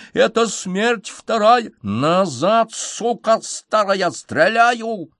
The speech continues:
Бульдог, окончивший орошать сосну, глухо зарычал, затем, выбрасывая лесной сор из-под коротких лап, припустил за хозяйкой. «И тот, кто не был записан в книге жизни,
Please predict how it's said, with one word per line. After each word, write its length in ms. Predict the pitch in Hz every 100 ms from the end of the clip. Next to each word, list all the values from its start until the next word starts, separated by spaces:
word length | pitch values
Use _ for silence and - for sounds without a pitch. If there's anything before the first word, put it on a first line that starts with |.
| _ _ _ _
Бульдог, 920 | 98 90 101 107 95 92 120 135 135 135
окончивший 800 | 131 - 127 135 - 131 - 123
орошать 420 | 127 123 127 135
сосну, 540 | - 127 - 113 117 117
глухо 380 | 104 135 135
зарычал, 760 | 113 127 127 - 110 135 131 131 - - _ -
затем, 300 | 90 95 95
выбрасывая 720 | 98 104 113 113 107 107 104
лесной 380 | 104 - 104 101
сор 500 | - 110 113 110 117
из-под 320 | - 98 101
коротких 540 | - 110 113 - 110 101
лап, 300 | 113 117 -
припустил 760 | 110 117 117 - - 151 160
за 180 | 143 147
хозяйкой. 560 | 143 131 139 131 107 - _ _ _ _ _ - - -
«И 360 | 123 165 208 220
тот, 480 | - 170 190 220 220
кто 340 | - 175 226
не 220 | 202 233
был 220 | 220 233
записан 580 | 185 220 220 233 - 226
в 60 | -
книге 520 | 165 202 240 208 233
жизни, 720 | 151 208 226 202 208 226 202